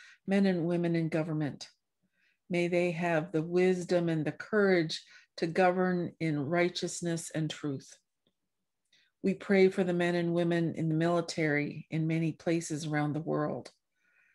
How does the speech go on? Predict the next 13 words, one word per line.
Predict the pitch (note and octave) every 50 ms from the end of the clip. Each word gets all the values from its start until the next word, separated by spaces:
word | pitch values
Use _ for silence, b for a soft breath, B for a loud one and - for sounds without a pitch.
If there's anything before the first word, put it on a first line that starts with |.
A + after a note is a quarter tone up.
| _ _ _ _ -
They | - D#3
face | D#3 - F3 E3 D#3+ D#3+ -
harm | - - F#3 F3+ F3+ F3+ F3+
and | E3+ D#3 - -
danger | - E3+ E3+ E3+ E3 D#3+ D#3 - - -
every | - E3 E3 E3 D3
day, | - E3+ D#3+ D#3+
and | D#3 D#3 D#3
we | D3 C#3+
pray | C#3 - - F3 D#3+ D#3+
for | D#3+ - E3 C#3+
their | D3 C#3+
protection. | C#3+ - C#3+ C#3 - - F#2+ - - - - - D3 C#3+ -